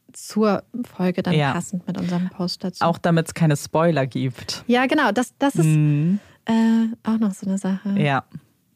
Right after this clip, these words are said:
Speaker 2: Ich bi-, wir sind auf jeden Fall sehr gespannt, was ihr zum Fall sagt. Ähm, es war auf jeden Fall eine kleine Reise.
Speaker 1: Und ob ihr euch auch, äh,
Speaker 2: Geärgert hat. Marika hat sich
Speaker 1: Richtig.
Speaker 2: wirklich geärgert.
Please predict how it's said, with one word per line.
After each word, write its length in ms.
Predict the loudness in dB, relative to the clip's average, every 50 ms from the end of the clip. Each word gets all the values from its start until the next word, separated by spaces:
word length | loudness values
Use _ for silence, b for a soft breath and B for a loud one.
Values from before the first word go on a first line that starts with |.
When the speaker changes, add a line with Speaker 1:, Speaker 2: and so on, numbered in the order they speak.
| _ _ _ _ -8
Speaker 2:
Ich 100 | -8 -6
bi-, 300 | -2 0 2 2 2 0 0
wir 120 | 0 2
sind 120 | 2 2
auf 80 | 2 2
jeden 120 | 2 2
Fall 100 | 2 2
sehr 140 | 0 0 0
gespannt, 340 | -2 -2 -2 -2 -2 0 -2
was 180 | -2 -4 -4 -2
ihr 280 | -2 0 0 0 -2 -4
zum 200 | -4 -4 -2 -2
Fall 240 | 0 0 0 0 0
sagt. 400 | 0 -2 -2 -2 -4 -6 -10 -10 -6 -2
Ähm, 380 | -2 0 0 0 -2 -4 -6 -8 _ _ _ _ _ _ _ _ _ _ _
es 80 | -6 -2
war 80 | -2 0
auf 60 | 0
jeden 120 | 0 -2 -2
Fall 120 | -2 -4
eine 120 | -4 -4
kleine 340 | -4 -6 -4 -2 -2 -2 0
Reise. 140 | 0 0 2
Speaker 1:
Und 60 | 2 0
ob 100 | 0 0
ihr 100 | 0 0
euch 200 | 0 -2 -2 -2
auch, 240 | 0 0 0 -2 -6 -6 -4
äh, 360 | -2 0 2 2 2 2 0 -2 -4 _ _ _ _ _ _ _ _ _ _ _ _ _ _ -20 -20 _ _ _ _ _ _ _ _ _ -8 -4
Speaker 2:
Geärgert 480 | 0 0 2 2 2 0 0 -2 -2 0
hat. 140 | -2 0 2
Marika 300 | 2 2 2 2 2 0
hat 120 | 0 0
sich 100 | -2 -4 -2
Speaker 1:
Richtig. 80 | 2
Speaker 2:
wirklich 340 | 2 0 2 0 -2 -4 -2
geärgert. 560 | 0 0 0 2 0 0 0 -2 -2 -4 -6